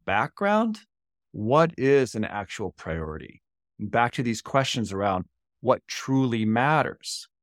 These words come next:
Now, coaches, be careful about asking that question for someone in a state of overwhelm, 'cause that can kind of do a, a brain kablooey. "That kind of blows my mind, coach."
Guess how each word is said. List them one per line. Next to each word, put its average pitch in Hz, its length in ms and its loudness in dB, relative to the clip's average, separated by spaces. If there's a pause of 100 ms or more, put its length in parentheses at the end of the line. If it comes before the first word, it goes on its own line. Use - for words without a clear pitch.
Now, 110 80 -6
coaches, 175 540 2
be 147 140 -4
careful 175 400 -2
about 151 240 4
asking 131 420 0
that 117 200 0
question 147 580 0
for 110 120 -10
someone 123 300 -4
in 113 100 0
a 113 80 0
state 117 240 2
of 113 140 2
overwhelm, 135 460 6
'cause 117 220 -6
that 135 200 0
can 135 200 -2
kind 131 260 0
of 107 180 0 (580)
do 139 180 6
a, 113 160 8 (220)
a 123 120 -4
brain 147 400 6
kablooey. 113 560 2 (480)
"That 156 260 4
kind 214 220 6
of 180 60 6
blows 190 320 8
my 208 200 8
mind, 190 420 6
coach." 151 480 2